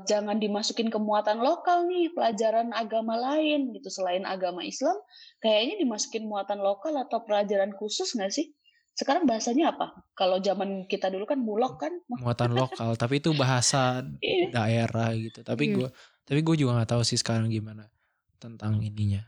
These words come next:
Speaker 2: Em, apa? Gua juga sekolahnya swasta dulu, <laughs>
Speaker 3: Ih,
Speaker 2: swasta
Speaker 3: sama,
Speaker 2: Kristen,
Speaker 3: gua
Speaker 2: jadi
Speaker 3: juga.
Speaker 2: nggak ada,
Speaker 3: <laughs>
Speaker 2: kita nggak ada yang di negeri. Eh, oke, oke.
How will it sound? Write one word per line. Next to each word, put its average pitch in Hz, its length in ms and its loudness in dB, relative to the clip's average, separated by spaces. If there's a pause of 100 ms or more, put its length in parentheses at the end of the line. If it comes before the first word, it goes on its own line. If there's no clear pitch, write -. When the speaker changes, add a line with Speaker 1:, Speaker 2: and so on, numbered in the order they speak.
(100)
Speaker 2:
Em, 98 340 0 (220)
apa? 123 300 -6 (540)
Gua 135 120 -2
juga 135 140 2
sekolahnya 123 340 2
swasta 120 400 0
dulu, 131 260 0
<laughs> 170 420 -2
Speaker 3:
Ih, 185 100 4
Speaker 2:
swasta 175 320 2
Speaker 3:
sama, 170 100 -2
Speaker 2:
Kristen, 123 260 0
Speaker 3:
gua 156 60 0
Speaker 2:
jadi 120 120 2
Speaker 3:
juga. 135 120 0
Speaker 2:
nggak 123 100 2
ada, 110 100 2
Speaker 3:
<laughs> 220 440 0
Speaker 2:
kita 139 140 0
nggak 131 180 2
ada 123 120 2
yang 127 120 2
di 123 120 2
negeri. 127 340 0 (640)
Eh, 120 520 2 (280)
oke, 117 320 0
oke. - 180 -4